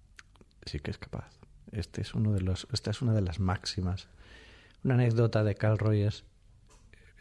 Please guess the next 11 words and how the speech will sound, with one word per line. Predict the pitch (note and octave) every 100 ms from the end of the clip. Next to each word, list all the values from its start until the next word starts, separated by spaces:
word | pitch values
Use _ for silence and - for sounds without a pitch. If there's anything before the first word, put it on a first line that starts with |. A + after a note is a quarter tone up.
| - - -
padre | E2 D#2 F#2 F2+
de, | E2+ F#2
en | -
este | - E2
sentido | D2+ D2+ F2+ D2
de, | D#2 D2+ D#2+
de | F#2 F2 F2
la | F#2 F2+
relación | E2+ D#2+ - D#2+
de | F2+
ayuda | F#2+ F2+ D#2